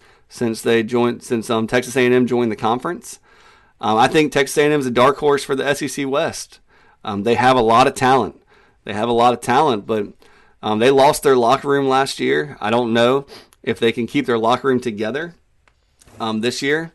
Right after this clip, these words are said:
Um, we'll see what happens. If, if they're winning, the locker room is gonna be, you know, happy. If they're losing, I could see some dissension there.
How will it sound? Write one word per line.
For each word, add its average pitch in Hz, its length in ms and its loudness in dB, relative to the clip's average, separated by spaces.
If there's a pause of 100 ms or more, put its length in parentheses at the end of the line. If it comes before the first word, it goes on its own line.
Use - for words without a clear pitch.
(300)
Um, 104 200 -10
we'll 110 100 -6
see 139 180 -4
what 131 100 2
happens. 127 360 0
If, 110 100 -2
if 101 180 -8
they're 127 140 2
winning, 170 360 4
the 170 80 4
locker 156 260 4
room 156 120 0
is 143 100 -6
gonna 151 180 -2
be, 143 320 -2 (120)
you 135 100 -6
know, 127 160 0 (680)
happy. 117 460 -2 (180)
If 123 120 -12
they're 117 120 -2
losing, 160 500 0
I 113 120 -2
could 123 140 -6
see 135 120 -4
some 131 160 -4
dissension 127 500 -6
there. 104 280 -10